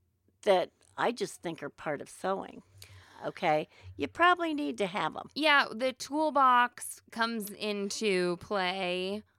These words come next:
Speaker 2: a bit more in home deck.
Speaker 1: Yes.
Speaker 2: A bit more in bag making. Maybe a bit more in, like, jeans,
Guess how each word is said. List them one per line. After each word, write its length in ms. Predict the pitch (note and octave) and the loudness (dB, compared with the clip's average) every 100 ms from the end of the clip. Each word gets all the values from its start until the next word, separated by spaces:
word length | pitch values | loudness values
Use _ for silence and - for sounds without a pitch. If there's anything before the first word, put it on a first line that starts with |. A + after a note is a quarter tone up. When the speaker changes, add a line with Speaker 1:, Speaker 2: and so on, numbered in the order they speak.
| _ _ | _ _
Speaker 2:
a 80 | F#3 | -2
bit 160 | F#3+ F#3+ | 0 -2
more 200 | F#3+ E3+ | -2 -2
in 60 | |
home 240 | F3+ E3 E3+ | -4 -6 -6
deck. 540 | G3 F3+ E3 E3+ - F#3+ | -6 -2 -2 -2 -6 -4
Speaker 1:
Yes. 300 | E3+ C3 - | -4 -4 -2
Speaker 2:
A 40 | |
bit 160 | A3 G#3 | -2 0
more 160 | G3+ | 0
in 100 | F#3+ | 0
bag 300 | F3 E3 E3+ | 0 0 -2
making. 640 | E3+ D#3+ D#3+ E3+ E3 E3 F3+ _ - | -4 -6 -6 -8 -6 -10 -12 _ -6
Maybe 180 | G#3+ | -4
a 40 | A3+ | -2
bit 140 | G#3+ | 0
more 120 | G3 | 0
in, 80 | F#3+ | 0
like, 260 | F3 D3 - _ _ _ - F#3 F#3+ | -2 -6 -12 _ _ _ -10 -6 -4
jeans, 840 | G#3+ G#3 F#3+ F#3 F#3 F3+ F3 F3 | -2 0 0 -2 -2 -4 -4 -6